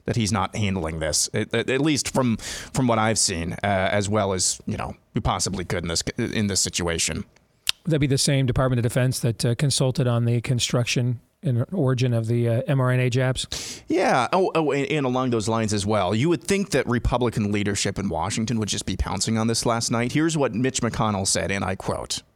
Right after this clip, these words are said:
Speaker 1: "I want to make the case to the American people that defeating Russia in Ukraine is the most important thing happening on the world stage right now."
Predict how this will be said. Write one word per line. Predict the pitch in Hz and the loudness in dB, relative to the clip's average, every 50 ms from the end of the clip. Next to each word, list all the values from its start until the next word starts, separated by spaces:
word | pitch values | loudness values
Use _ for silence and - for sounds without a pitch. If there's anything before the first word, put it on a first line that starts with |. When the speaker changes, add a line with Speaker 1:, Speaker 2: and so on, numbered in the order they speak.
| _ _ _ _ _ _ _ _ _ _ _ _ - - - - - - - _ _ _ _ _ _ _ _ _ _ - | _ _ _ _ _ _ _ _ _ _ _ _ -18 -16 -16 -18 -20 -20 -20 _ _ _ _ _ _ _ _ _ _ 0
Speaker 1:
"I | 143 | 0
want | 170 202 | 2 2
to | 180 | 4
make | 170 165 - | 2 2 2
the | - 127 | 0 0
case | - 165 156 151 | 0 0 0 2
to | - 143 | 0 2
the | 131 127 | 2 2
American | 120 127 135 131 - 127 | 2 2 2 2 0 0
people | 98 113 131 123 - 101 95 95 | 0 0 0 0 0 0 0 0
that | 104 101 | 0 0
defeating | - 113 - - 165 151 139 123 | -2 -2 0 0 0 2 2 2
Russia | 120 131 131 - 139 117 | 2 2 2 2 2 2
in | 110 110 | 2 2
Ukraine | 107 107 - - 131 120 117 110 110 | 0 0 0 0 0 2 2 2 2
is | 104 95 | 0 2
the | - 120 107 | 2 2 2
most | 107 117 139 135 - | 2 2 2 0 0
important | 131 110 - 135 135 127 - 123 120 113 | -2 0 0 0 0 0 0 0 0 0
thing | - - 135 120 117 | 0 0 0 2 2
happening | 113 95 117 110 104 - 113 104 110 | 2 2 2 2 2 2 2 2 2
on | 101 101 | 0 0
the | 101 95 | 0 0
world | 95 113 104 104 101 | 2 2 0 0 0
stage | - - 98 80 - - | -2 -2 -2 -4 -4 -6
right | - 85 76 - | -6 -6 -6 -6
now." | 58 58 - | -8 -10 -12